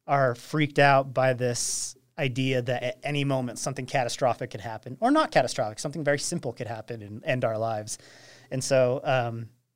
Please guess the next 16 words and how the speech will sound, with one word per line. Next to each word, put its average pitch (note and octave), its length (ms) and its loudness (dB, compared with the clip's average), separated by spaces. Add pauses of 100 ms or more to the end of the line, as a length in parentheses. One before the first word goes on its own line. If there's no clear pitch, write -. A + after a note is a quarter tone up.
(380)
I D#3+ 120 8
just C#3+ 180 0
think B2 200 -4
that, A#2+ 300 0
like, D3 320 0
I D#3 140 0
think G#3 160 0
it's G#3 100 2
an D3 140 0
underrated C3 500 -2
concept, C#3 640 -4
and D#3 180 -4
maybe F3 440 0
the C3 580 -4
kind C#3 340 -4
of A#2 380 -6